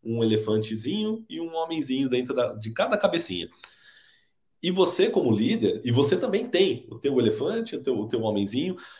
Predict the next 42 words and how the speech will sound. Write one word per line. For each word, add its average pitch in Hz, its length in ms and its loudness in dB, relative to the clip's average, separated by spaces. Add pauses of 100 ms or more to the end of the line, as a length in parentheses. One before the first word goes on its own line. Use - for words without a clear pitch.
(200)
que 190 100 -10
que - 100 2
isso 226 100 0
significa? 170 420 -2
Cada 208 320 0
um 220 200 2
tem 185 220 0
suas 113 260 0
emoções, 113 800 -2
tem 135 120 0
seus 135 260 2
gatilhos 214 680 2
que - 100 -4
ativam 151 480 -2
as 120 120 0
emoções, 123 640 -4 (200)
tem 156 140 8
emoções 147 440 4
que 135 100 -4
são 123 180 -2
mais 113 180 2
dominantes, 107 580 0
outras 107 360 -2
que - 100 -12
são 87 220 -8
menos. 147 540 -4 (340)
E 131 60 0
você, 196 220 4
como 196 200 4
líder, 185 320 2
você 202 220 -4
tem 202 200 -2
que - 120 -10
ter, - 100 -8
e 120 100 4
a 143 80 6
inteligência 135 540 2
emocional 110 520 2
é 135 40 2
justamente 170 480 -2
você 165 320 0
saber 101 480 -2